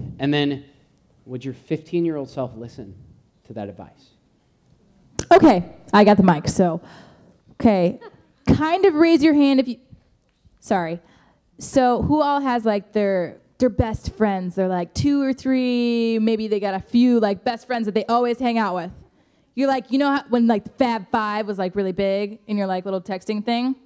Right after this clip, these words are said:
Speaker 2: Okay, whatever. So what I would probably tell myself, um, when I was fifteen is get out of your dumb cliques.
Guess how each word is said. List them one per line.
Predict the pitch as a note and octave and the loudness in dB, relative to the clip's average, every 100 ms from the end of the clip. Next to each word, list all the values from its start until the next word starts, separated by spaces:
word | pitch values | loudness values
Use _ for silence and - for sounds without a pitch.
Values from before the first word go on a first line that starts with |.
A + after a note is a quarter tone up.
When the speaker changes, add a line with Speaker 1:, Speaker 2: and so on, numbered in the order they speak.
| _ - | _ -12
Speaker 2:
Okay, | - G#3 - | -6 -6 0
whatever. | G#3+ A3+ G3 E3+ E3+ _ _ _ _ _ _ _ _ _ - | 0 2 2 0 -4 _ _ _ _ _ _ _ _ _ -10
So | - D#4+ D4 C#4 B3+ - _ _ - | 0 2 4 2 -2 -8 _ _ 0
what | A3 B3 F#4 - | 4 4 0 -4
I | A3 G#3+ G#3 G3 F#3+ G#3+ | -2 0 0 0 -2 -2
would | A#3+ A3 | 0 0
probably | - G3+ G#3 G#3 | 0 2 2 2
tell | G#3 F#3+ | 0 0
myself, | G3 A3 F#3+ F3 G#3 - - - | 0 0 0 0 -2 -6 -12 -8
um, | F#3+ F3 E3+ F#3 A3 | -4 -2 -2 -4 0
when | G3+ | 0
I | F#3 | 2
was | F#3+ A3 | 0 -2
fifteen | - A3+ - G#3+ F#3 E3+ E3+ F3+ _ _ _ _ - | -2 -4 -4 -4 -2 -4 -4 -6 _ _ _ _ -4
is | F#3+ | -4
get | F#3 E3+ G#3 - | -2 0 0 0
out | F3 | -2
of | F#3+ | 0
your | F#3 | 0
dumb | F3 D#3 E3+ | -2 -4 -8
cliques. | - D#3+ D#3+ - | -8 -10 -10 -14